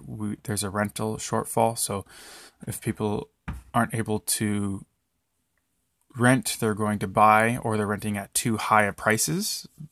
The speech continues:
that they can't support, or they'll just move out of the city. And which, you know, I wish that would be, that would just be the, the natural fallout. I wish people would just move, you know, find places that they, that are actually affordable if they, um,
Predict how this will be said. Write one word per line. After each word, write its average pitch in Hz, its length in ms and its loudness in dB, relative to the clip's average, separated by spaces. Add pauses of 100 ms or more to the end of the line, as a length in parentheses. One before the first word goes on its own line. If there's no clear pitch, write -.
that 113 200 -6
they 117 60 -4
can't 113 200 -8
support, - 400 -2
or 160 140 10
they'll 131 140 6
just 113 160 2
move 113 360 2
out 117 160 4
of 107 80 -2
the 101 80 -6
city. - 360 2 (280)
And - 160 -4
which, 147 320 8 (1040)
you 139 60 2
know, 147 60 8
I 135 120 8
wish 135 320 6
that 117 200 8
would 120 160 0
be, 113 380 0
that 117 160 -2
would 107 100 -2
just 117 180 2
be 113 140 0
the, 104 340 0
the 107 140 -4
natural 104 300 -2
fallout. - 400 -4
I 113 100 2
wish 110 180 2
people 110 280 -4
would 107 100 2
just 101 260 -4
move, 113 360 -2
you 113 120 -2
know, 101 200 -4
find 107 360 0
places 110 280 0
that 110 160 -4
they, 107 180 -4
that 104 160 -4
are 104 100 2
actually 101 300 -2
affordable 110 640 6
if - 280 -6
they, 107 200 -2 (200)
um, 107 300 -2